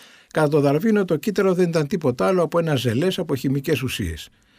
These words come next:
Σήμερα όμως ξέρουμε ότι το κύτταρο δεν είναι απλώς ένα απέραντο εργοστάσιο, εργοτάξιο, αλλά είναι ένα κέντρο ελέγχου, είναι ένα κέντρο διαχείρισης πληροφοριών. Έτσι.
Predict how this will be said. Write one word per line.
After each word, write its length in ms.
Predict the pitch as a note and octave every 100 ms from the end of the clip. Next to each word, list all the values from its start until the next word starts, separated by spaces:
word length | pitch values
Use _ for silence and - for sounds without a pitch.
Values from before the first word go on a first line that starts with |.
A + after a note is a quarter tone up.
| - _ -
Σήμερα 320 | - G#3 G3
όμως 160 | F3+ C3
ξέρουμε 260 | F#3+ F#3
ότι 100 | F3+
το 100 | D#3+
κύτταρο 440 | C3 - C#3+ D3+ E3
δεν 120 | F#3+
είναι 80 | F3
απλώς 360 | D#3 D3 B2+
ένα 520 | C#3 B2+ A#2 G2+ F#2+ - _
απέραντο 880 | - - D#3+ C3 A#2+ G#2+ G2 F2+ F2+ _ _ _ _ _ -
εργοστάσιο, 960 | A2 A2 G2+ - B2 A#2 - - F#2 G2+
εργοτάξιο, 800 | G2+ F#2+ A2+ A2 - - E2+ F2 _ _ _ _ _ _ -
αλλά 200 | A#2+ C#3
είναι 140 | E3 F#3
ένα 180 | F3
κέντρο 420 | D3+ - D#3+ D#3+ D#3+
ελέγχου, 480 | E3 F#3 A#2+ -
είναι 280 | G2 B2 D#3 D3+ - -
ένα 240 | - C3+ C#3+
κέντρο 380 | - D3+ E3 C#3
διαχείρισης 640 | C3+ A#2+ - F#3 C#3 -
πληροφοριών. 760 | C#3+ C#3 C#3 C#3+ E3+ F3+ F2+ - _ _ _ _ _ _ -
Έτσι. 380 | A#2+ - F2